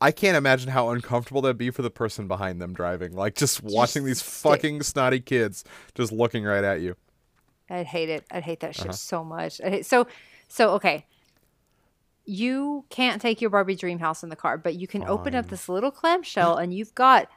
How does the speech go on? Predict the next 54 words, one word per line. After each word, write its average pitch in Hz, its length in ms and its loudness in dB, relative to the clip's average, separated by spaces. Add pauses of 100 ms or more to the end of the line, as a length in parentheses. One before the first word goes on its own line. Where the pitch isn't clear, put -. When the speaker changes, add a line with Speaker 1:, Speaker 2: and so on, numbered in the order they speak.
(140)
Speaker 2:
a 196 80 2
bedroom, 175 720 0
a 180 140 -4
little 170 300 -6
Speaker 1:
What? 185 100 -6
Speaker 2:
doll, 220 460 4
places 180 400 -8
for 208 100 -4
her 208 160 -2
to 214 80 -2
stand 233 340 -2
and 240 140 -2
do 262 160 -4
weird 262 300 -4
shit, 285 320 -2
and 165 180 -10
things 160 240 -6
that 214 160 -4
move, 262 320 -2
and 196 160 -2
maybe 156 320 -4
something 233 380 -4
that 240 100 0
has 240 240 2
a 254 60 0
light, 247 480 0
'cause - 180 -12
you 175 100 -6
need, 180 320 -10
you 190 200 -8
need 196 260 -6
something 214 280 -6
that 208 80 -4
has 220 200 -2
a 220 60 -4
light, 226 340 2
right? 170 260 4
What 180 140 -2
are - 40 -2
you 202 40 -2
gonna 208 120 -2
do 226 140 0
with 226 140 -4
your 202 80 -2
triple 185 300 -2
A 165 100 4
battery? 160 400 0 (220)
Stick - 340 0
it 190 80 4
in 175 120 0
a 165 40 -4
Polly 160 240 -2
Pocket, - 360 -6 (100)
okay? 185 240 2